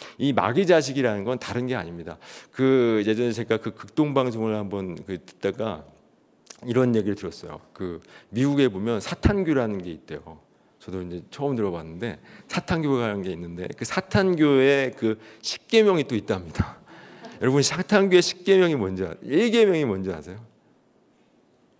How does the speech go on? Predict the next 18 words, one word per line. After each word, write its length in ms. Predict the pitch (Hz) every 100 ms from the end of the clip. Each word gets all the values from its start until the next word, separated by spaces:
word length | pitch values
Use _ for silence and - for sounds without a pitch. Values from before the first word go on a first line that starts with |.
| _
모르시죠? 500 | 92 101 95 87 - 80 - - - - -
<laughs> 520 | _ - - _ -
일 180 | - 180
계명이 560 | 165 139 131 151 113 78 - _ _ _ -
우리 380 | 139 185 160
십 200 | 101 -
계명 280 | - 214 185
일 80 | 180
계명은 400 | 180 165 151 151
아세요? 280 | 107 - 120 135 - - - - - - -
<laughs> 800 | - - - - _ _ _ -
예, 300 | 127 120 95
나 140 | 98 113
외엔 160 | 117
다른 220 | 110 101 104
우상 200 | 104 110
섬기지 200 | 120 110
말라. 200 | 87